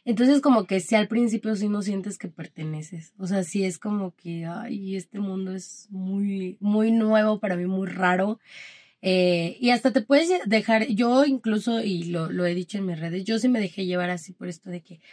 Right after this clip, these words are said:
"Ay, me voy a comprar esto de tal marca, a ver qué tal", y así, para traerlo en mis eventos así. Hasta que llegó un punto que dije, "Bueno, ¿y para qué o para quién?". O sea, Early es esto, y si le gu-, y a quien le guste, bien, y a quien no, ni modo.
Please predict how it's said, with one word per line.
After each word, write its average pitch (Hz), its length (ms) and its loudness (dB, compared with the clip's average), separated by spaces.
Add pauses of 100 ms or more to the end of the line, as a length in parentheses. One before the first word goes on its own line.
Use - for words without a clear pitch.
(140)
"Ay, 208 180 -10
me 226 100 -2
voy 226 100 -4
a 220 40 -16
comprar 220 280 -4
esto 214 220 -10
de 226 120 -8
tal 190 200 -14
marca, 208 420 -14
a - 20 -12
ver 214 200 -16
qué - 100 -20
tal", 214 340 -14
y 208 180 -14
así, 214 360 -14
para 185 160 -10
traerlo 190 260 -6
en 214 100 -2
mis 190 180 -6
eventos 180 280 -10
así. 185 300 -12 (840)
Hasta 302 160 0
que 311 100 2
llegó 311 160 2
un 277 100 8
punto 294 220 4
que 277 80 2
dije, 247 300 2
"Bueno, 240 260 2
¿y 220 40 0
para 180 320 -6
qué 214 200 -10
o 214 60 -8
para 185 280 -6
quién?". 175 320 -8
O 190 80 -12
sea, 202 280 -8 (200)
Early 254 480 2
es 196 180 -2
esto, 180 440 -8
y 180 520 -10
si 185 180 -6
le 175 140 -2
gu-, 208 300 -4
y 208 100 0
a 190 100 -2
quien 190 140 -4
le 190 60 -4
guste, 240 500 -4
bien, 180 380 -2
y 175 80 -8
a 170 80 -10
quien 185 160 -8
no, 196 160 -4
ni 208 120 -2
modo. 156 300 -6